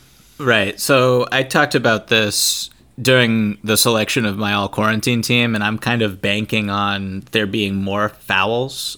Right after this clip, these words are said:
uh, both personal and technical, just because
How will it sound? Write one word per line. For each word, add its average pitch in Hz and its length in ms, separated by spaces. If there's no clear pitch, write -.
uh, 98 200
both 110 340
personal 113 600
and 110 260
technical, 143 520
just 123 240
because 117 580